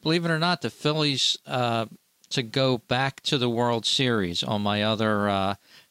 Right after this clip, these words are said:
podcast I do with, uh, uh, Gary Mack called Baseball Talk Radio Show, the Baseball Talk Radio Show,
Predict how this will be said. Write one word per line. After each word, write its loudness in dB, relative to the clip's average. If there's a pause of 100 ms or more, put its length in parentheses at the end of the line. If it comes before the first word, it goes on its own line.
podcast -2
I 0
do 0
with, -4
uh, 0 (680)
uh, -4
Gary 0
Mack -2 (200)
called -2 (140)
Baseball 0
Talk -2
Radio 2
Show, 0
the -10
Baseball -2
Talk -4
Radio 0
Show, -2